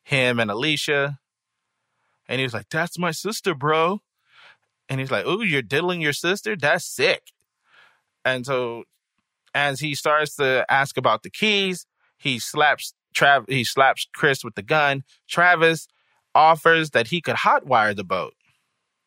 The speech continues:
I didn't really get this because he keeps asking for the damn keys. He keeps asking where are the keys. So they said, "You" so Ruben or Daniel says,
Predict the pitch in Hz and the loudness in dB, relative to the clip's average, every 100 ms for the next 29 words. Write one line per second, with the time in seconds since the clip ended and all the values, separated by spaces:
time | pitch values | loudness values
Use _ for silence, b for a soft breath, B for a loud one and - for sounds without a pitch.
0 | _ _ _ _ _ _ B B B B | _ _ _ _ _ _ B B B B
1 | B _ - 214 320 330 330 330 190 - | B _ -2 0 0 -2 -4 -4 -6 -2
2 | 220 - - 101 67 - - _ _ _ | -2 -2 -6 -6 -6 -12 -20 _ _ _
3 | _ _ _ _ _ _ B B B - | _ _ _ _ _ _ B B B -8
4 | 165 196 170 143 143 196 - 214 - - | -2 2 4 2 0 -6 -2 -2 -2 0
5 | 185 214 - 139 127 123 160 143 127 127 | 2 0 0 0 0 0 0 0 0 0
6 | 123 113 - 131 71 - B B - - | -2 -2 -4 -8 -8 -18 B B -12 -6
7 | 196 - 180 208 - 143 127 135 123 117 | -6 0 2 2 0 0 2 2 2 -2
8 | 180 123 82 B B - 190 185 - 190 | -2 -2 -6 B B -2 0 0 0 2
9 | 156 120 _ 107 139 - _ _ - 156 | 2 -2 _ -14 -14 -16 _ _ -4 0
10 | 135 127 120 - _ 110 160 226 170 139 | 2 2 0 -6 _ -8 -4 -2 -2 -2
11 | 147 156 _ - 123 107 107 160 185 139 | -4 -12 _ -4 -2 -2 0 0 2 0
12 | 131 143 _ B B B - 156 143 131 | 0 -2 _ B B B -4 2 2 2
13 | 131 | -2